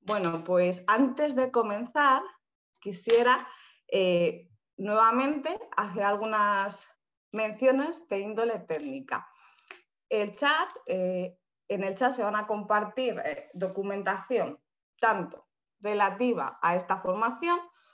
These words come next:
como a las dos formaciones previas sobre patrimonio protegido y elaboración de testamentos, ¿vale?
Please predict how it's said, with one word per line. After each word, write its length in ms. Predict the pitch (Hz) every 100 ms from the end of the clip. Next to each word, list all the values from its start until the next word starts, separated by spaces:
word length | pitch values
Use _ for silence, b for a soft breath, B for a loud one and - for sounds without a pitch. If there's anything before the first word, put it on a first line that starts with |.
| b _
como 420 | 285 294 311 320
a 120 | - 202
las 220 | 196 196
dos 180 | 214 240
formaciones 680 | 233 208 220 220 202 196 -
previas 600 | 262 262 262 254 - - b b _
sobre 400 | - 220 247 262
patrimonio 640 | 226 180 185 196 208 220
protegido 680 | 214 208 202 - 226 247 254
y 80 | 202
elaboración 720 | 185 175 165 160 175 208 214
de 100 | 247
testamentos, 880 | 240 170 - 156 156 151 143 _ _
¿vale? 300 | 175 170 277